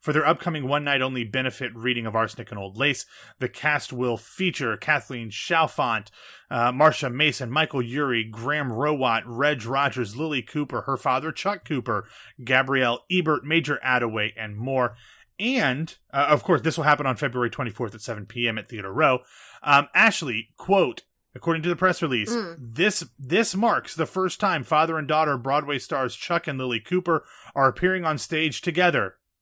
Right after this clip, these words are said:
Speaker 1: comma, playing father and daughter." Now, because of the way that they used that comma, I am not sure if they intended this to mean that this is the
Speaker 2: <laughs>
Speaker 1: first time that they are on stage
Speaker 2: It's a very
Speaker 1: together.
Speaker 2: intense comma, yeah.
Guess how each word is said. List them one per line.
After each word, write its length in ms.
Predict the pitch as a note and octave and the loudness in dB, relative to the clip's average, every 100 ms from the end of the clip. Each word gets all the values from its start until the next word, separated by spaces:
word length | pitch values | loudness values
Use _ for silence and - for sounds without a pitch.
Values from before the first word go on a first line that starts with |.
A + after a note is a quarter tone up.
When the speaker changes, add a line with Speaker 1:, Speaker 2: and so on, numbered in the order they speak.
| - | -10
Speaker 1:
comma, 520 | - F3+ F3 A2+ F#2+ _ _ _ | 0 2 4 2 0 _ _ _
playing 340 | - D#3+ E3 | 0 0 0
father 400 | - B2+ A#2+ A#2+ | 2 2 2 0
and 120 | C3 | -2
daughter." 340 | B2+ F#3+ C3+ F#2+ - - | 4 6 6 2 -8 -6
Now, 280 | F#3+ F3+ - - - C#3+ | 2 2 2 -6 -18 -2
because 420 | F#3+ F3 A#3 B3+ | 0 2 4 4
of 120 | C#4+ | 2
the 80 | C#4+ | 0
way 160 | C#4 C4 | 0 -2
that 100 | B3+ | -2
they 60 | |
used 300 | B3 B3 A3+ | -2 -2 0
that 180 | A#3+ A3 | 2 0
comma, 340 | - C4+ E3 - | 2 2 2 0
I 160 | A#3 D#4 | -2 -2
am 120 | F4 | -2
not 200 | F4 - | -2 -6
sure 280 | - C#4+ B3+ | -2 2 2
if 100 | - | 2
they 140 | A3 | -2
intended 500 | G#3 E3+ - A#3 A#3+ | -2 -2 -2 -2 -2
this 220 | F#3 C4 G#3+ | 2 2 4
to 80 | |
mean 160 | E3+ G3 | 2 4
that 120 | D4 | 4
this 100 | G3+ | 4
is 60 | G#3 | 2
the 60 | F#3 | 2
Speaker 2:
<laughs> 20 | |
Speaker 1:
first 220 | G#3+ G3 | 0 0
time 120 | G3+ | 0
that 120 | F3+ | 0
they 120 | F#3 F3+ | 2 4
are 120 | F3+ | 4
on 120 | E3+ | 2
stage 320 | - F#3+ E3 | 0 4 4
Speaker 2:
It's 80 | G#3 | 4
a 20 | |
very 280 | G#3 G#3 F#3+ | 6 6 6
Speaker 1:
together. 280 | C#3+ D3 - | 6 8 6
Speaker 2:
intense 200 | D#3+ D#4+ | 6 2
comma, 460 | - F3+ D#3 D#3 D3 | 0 0 0 -2 -4
yeah. 340 | E3 C#3+ D#3+ | -4 -2 -4